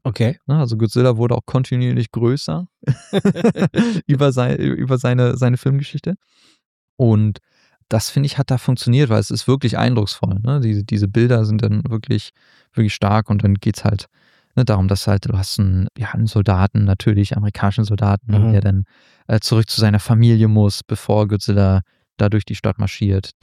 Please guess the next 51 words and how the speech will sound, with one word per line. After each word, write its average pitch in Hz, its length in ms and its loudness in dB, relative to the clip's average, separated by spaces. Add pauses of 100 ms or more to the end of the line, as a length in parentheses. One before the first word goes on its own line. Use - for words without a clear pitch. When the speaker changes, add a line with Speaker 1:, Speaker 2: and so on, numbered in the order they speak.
Speaker 2:
Aber 101 240 0
Godzilla 101 440 0 (120)
tut 120 200 0
das 104 160 -2
nicht, 104 240 0
weil 104 200 2
die 104 100 -4
Stadt - 260 -4
böse 107 420 2
oder 104 160 0
weil 101 120 2
es 101 100 -4
die 107 100 -6
Stadt 123 220 -2
nicht 104 160 -2
mag, 104 240 0
sondern 98 340 -2 (260)
es - 80 -20
gibt 107 160 -4
ein 107 60 0
anderes 98 240 -2
Kaiju 101 420 -2
et - 100 -6
cetera, - 400 -8
ne? 147 180 -2
Also 127 180 -10
das, - 280 -20 (520)
aber 127 140 0
auch 113 40 0
da 113 140 0
wieder, 95 160 2
also 110 140 2
es 107 60 -6
ist - 60 -4
alles 117 380 -2 (100)
praktisch - 280 -6
aus 110 200 -2
dieser, 101 380 0 (540)
aus 110 140 -4
dieser 110 180 2
menschlichen 107 440 0
Tragik, 101 460 -2
die 107 100 -4
ja 104 120 2
dann - 260 -2
da - 80 0
auch - 220 -6
mit 113 260 -4
einhergehen 98 420 0
kann, 101 280 -4 (140)
ja. 117 120 -4